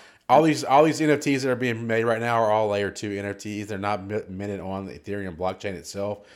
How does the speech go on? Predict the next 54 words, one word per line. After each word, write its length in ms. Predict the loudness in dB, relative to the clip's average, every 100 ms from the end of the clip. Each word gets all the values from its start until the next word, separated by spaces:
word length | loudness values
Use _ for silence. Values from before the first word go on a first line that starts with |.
| -20 -8
so 100 | -2
it 60 |
doesn't 160 | 0 0
cost 240 | 0 0
any 140 | -2 -8
gas 440 | -6 -4 -2 -4
fees. 440 | -4 -4 -4 -6 -10 -20 -8
It 60 | -2
doesn't 140 | -2
cost 240 | 0 -2 -2
any 180 | -6 -6
mining. 720 | -4 -2 -2 -2 -4 -6 -8
It 140 | -4
doesn't 240 | -4 -4
cost 240 | -2 -4 -4
anything 360 | -6 -8 -8 -8
to 80 | -6
move 180 | -6 -4
one 180 | -6
file 280 | -4 0 0
to 100 | -2
one 180 | -8 -10
place 280 | -8 -8 -8
to 60 | -8
the 80 |
other. 280 | -6 -4 -8 -12 -20 _ -12
So 120 | -4
they're 100 | -2
basically 480 | 0 0 0 -2 -4
not 200 | -4 -4
using 280 | -6 -6 -2
no 160 | 0
energy 360 | 0 -2 -4 -6
to 40 |
make 220 | -4 -4 -6
these 160 | -10
N 100 | -10
F 140 | -8 -8
Ts. 280 | -8 -8 -8
And 80 | -10
people 440 | -10 -6 -8 -8 -14 _ _
still, 480 | -14 -8 0 2
there 80 | 4
was 100 | 2
an 60 | 2
article 320 | 2 2 -2
came 240 | -2 -2
out 300 | 0 -2 -4
in 80 | -8
March 380 | -4 0 0 -2
of 100 | -12
two 120 | -8
thousand 360 | -2 0 0 -4
twenty-one 640 | -8 -6 -4 -2 -4 -6